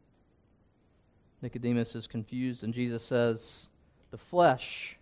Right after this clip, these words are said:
you can't be born of the flesh to enter the kingdom of God. You have to be born of the Spirit." So for Jesus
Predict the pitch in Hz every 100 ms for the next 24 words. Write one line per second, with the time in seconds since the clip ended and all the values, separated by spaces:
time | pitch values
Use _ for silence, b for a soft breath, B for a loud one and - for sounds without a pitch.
0 | _ - - 175 156 131 143 156 151 131
1 | 123 - 127 113 - 107 110 104 104 104
2 | 101 104 110 110 120 - 123 120 139 151
3 | 151 139 117 113 - - 160 120 - -
4 | _ _ _ _ _ _ _ - - -
5 | - _ _ _ _ _ _ _ _ _
6 | _ _ _ _ _ _ _ _ _ 190
7 | 185 165 - - 175 175 220 185 175 -
8 | - -